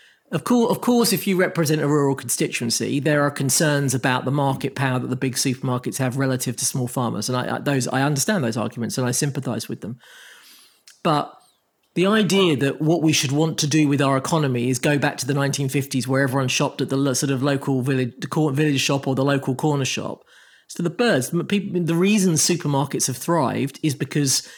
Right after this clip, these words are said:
consumers in their hundreds of thousands have found them convenient and affordable places to buy things. Um, and the government should not be in the business of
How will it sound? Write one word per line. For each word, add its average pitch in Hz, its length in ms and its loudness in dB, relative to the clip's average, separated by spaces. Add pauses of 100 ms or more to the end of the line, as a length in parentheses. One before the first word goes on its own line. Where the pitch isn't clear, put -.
(140)
consumers 147 760 2 (100)
in 151 160 2
their 139 160 2
hundreds 147 400 2
of 131 80 -4
thousands 147 500 0
have 131 140 -2
found 156 340 0
them 127 140 -2
convenient 139 760 -2 (480)
and 147 120 2
affordable 139 520 0
places 135 540 0
to - 100 -6
buy 190 280 2
things. - 420 -6 (720)
Um, 143 380 0 (200)
and 165 300 2
the 147 80 -2
government 185 380 2
should 135 240 0
not 214 280 4
be 151 120 2
in 139 100 2
the 143 60 0
business 143 500 0
of 135 100 -2